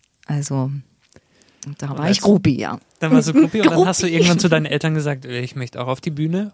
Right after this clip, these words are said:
Speaker 2: Und wie haben die reagiert, als du gesagt hast, du möchtest
Speaker 1: Naja,
Speaker 2: Schauspiel studieren?
Speaker 1: die haben mich eigentlich relativ früh gelassen. Also ich hab das mit dem Arzt werden wollen für meinen Wunsch gehalten.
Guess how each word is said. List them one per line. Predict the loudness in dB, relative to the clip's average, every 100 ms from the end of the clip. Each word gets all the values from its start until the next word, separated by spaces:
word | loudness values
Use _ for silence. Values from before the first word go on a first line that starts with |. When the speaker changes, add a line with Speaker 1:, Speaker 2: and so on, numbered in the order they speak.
| -8
Speaker 2:
Und | -8 -6 -6
wie | -4
haben | -4 -4
die | -4
reagiert, | -4 -8 -8 -6 -6 -8 _ _ _ _ _ _ _ -16
als | -8
du | -6
gesagt | -4 -4 -6
hast, | -10 -12 -14
du |
möchtest | -10 -6 -4
Speaker 1:
Naja, | -2 0 -2
Speaker 2:
Schauspiel | -2 -8
studieren? | -12 -6
Speaker 1:
die | -2
haben | -2
mich | -2 -4
eigentlich | -2 -4 -2
relativ | -2 -2 -4 -6
früh | -10 -6 -4 -4 -6 -8 -14 _ _ _ _ _ _ _ _ _ -2
gelassen. | 2 2 2 0 -2 -8 -6
Also | -2
ich | 0 0
hab | 0
das | 0 2
mit | 0 0
dem | -2 -2
Arzt | -2 -4 -4 0
werden | 2 2 0 -6 -8 -14 -20 _ _ _ _ _
wollen | -4 0 2 2
für | 2 2
meinen | 2 4 2
Wunsch | 2 0 0
gehalten. | -4 -4 -8 -12 -14